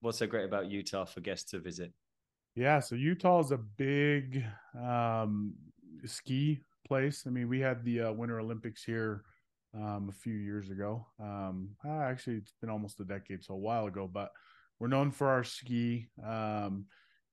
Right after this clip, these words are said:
Speaker 2: and then also we have a lot of Four Seasons around that. So, like, we have the Moab Arches, uh, Zion's National Park. Uh, we get a lot of international travel for some of those parks. Um, and then there's, there's a huge presence of the L D S Church,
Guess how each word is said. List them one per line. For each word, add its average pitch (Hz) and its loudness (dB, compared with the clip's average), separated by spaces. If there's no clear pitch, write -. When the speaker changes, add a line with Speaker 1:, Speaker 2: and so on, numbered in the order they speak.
Speaker 2:
and 117 0
then 120 4
also 120 2
we 113 2
have 120 2
a - -8
lot 110 0
of 104 -2
Four 107 -2
Seasons 101 -6
around 95 -4
that. 87 -8
So, 98 -8
like, 95 -6
we 107 -2
have 101 -2
the 98 -6
Moab 101 -2
Arches, 98 -6
uh, 98 -6
Zion's 95 -4
National 95 -6
Park. 95 -6
Uh, 92 -4
we 101 0
get 110 2
a 104 2
lot 98 2
of 92 -4
international 92 -4
travel 92 -4
for 92 -6
some 98 -4
of 95 -2
those 95 -2
parks. - -6
Um, 90 -4
and 127 0
then 156 6
there's, 131 4
there's 120 -2
a 113 -2
huge 131 0
presence 113 0
of 110 -4
the 104 -2
L 104 0
D 101 -4
S 90 -4
Church, - -8